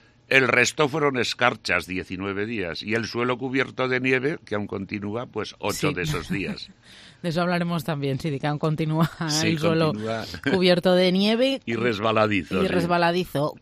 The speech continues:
Speaker 2: ¿Cuándo empezó, mm, por todas estas cuestiones, el invierno plenamente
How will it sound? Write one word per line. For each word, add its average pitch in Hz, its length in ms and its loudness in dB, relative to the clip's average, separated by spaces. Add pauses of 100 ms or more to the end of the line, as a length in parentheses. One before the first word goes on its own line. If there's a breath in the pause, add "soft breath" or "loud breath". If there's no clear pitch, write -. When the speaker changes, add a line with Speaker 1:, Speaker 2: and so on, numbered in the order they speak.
Speaker 2:
¿Cuándo 220 360 8
empezó, 180 880 2
mm, 131 380 -8
por 165 240 -2
todas 170 180 -2
estas 175 240 -2
cuestiones, 165 520 -2
el 165 100 -2
invierno 160 500 2
plenamente 147 720 -2